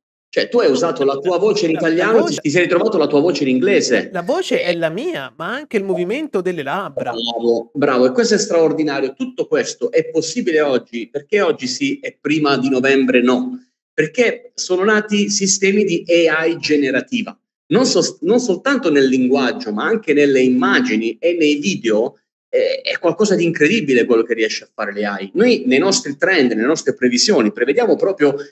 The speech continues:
Speaker 1: che questo sia l'anno in cui l'A I generativa lavorerà al meglio nei video. E quindi hai fatto bene a provarlo.
Speaker 2: Sì, sì.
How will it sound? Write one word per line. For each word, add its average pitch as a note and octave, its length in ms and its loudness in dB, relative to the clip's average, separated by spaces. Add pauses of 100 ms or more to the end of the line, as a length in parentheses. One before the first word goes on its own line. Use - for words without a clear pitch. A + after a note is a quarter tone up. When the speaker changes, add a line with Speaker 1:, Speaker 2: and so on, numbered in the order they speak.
(120)
Speaker 1:
che - 140 -10
questo A#3+ 260 0
sia - 180 -2
l'anno F#3 280 0
in D3 100 0
cui D#3+ 160 -2
l'A D#3 200 2
I F#3 60 0
generativa D#3+ 800 -2 (120)
lavorerà E3+ 600 2
al E3+ 360 0
meglio G#3 680 2
nei F#3 280 2
video. C#3+ 500 -4 (180)
E - 80 -20
quindi A3 220 0
hai D3 60 2
fatto C#3+ 260 0
bene D#3 160 2
a A#2 40 0
provarlo. - 440 -8 (320)
Speaker 2:
Sì, G3 500 -4
sì. E3 400 -6